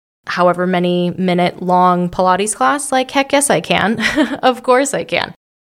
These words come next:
Oftentimes, it's going to be a mat class. Unless you are teaching at a Pilates studio, you probably won't have all of the equipment. You may have small props available. Like, sometimes if you teach in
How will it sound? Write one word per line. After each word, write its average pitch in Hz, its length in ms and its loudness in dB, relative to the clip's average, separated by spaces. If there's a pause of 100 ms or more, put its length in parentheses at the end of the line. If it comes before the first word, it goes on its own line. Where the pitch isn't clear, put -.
(500)
Oftentimes, 202 1040 0
it's - 220 -6
going 180 240 -2
to 165 60 -8
be 170 120 -2
a 165 60 0
mat - 320 -2
class. - 520 -4
Unless 190 520 0
you 190 100 -2
are 185 80 2
teaching 180 640 -6
at 170 200 2
a 175 120 0
Pilates 170 560 0
studio, 220 680 2
you 180 160 -4
probably 170 480 -2
won't 165 260 0
have 175 300 0 (160)
all 185 320 4
of 196 200 0
the 220 160 0
equipment. 240 520 -2
You 190 80 -2
may 180 140 -2
have 175 180 -6
small 170 320 -2
props - 540 -2
available. 233 560 2
Like, 196 180 -2
sometimes 170 460 -4
if 160 80 -6
you 170 100 -4
teach - 300 -6
in 165 320 -2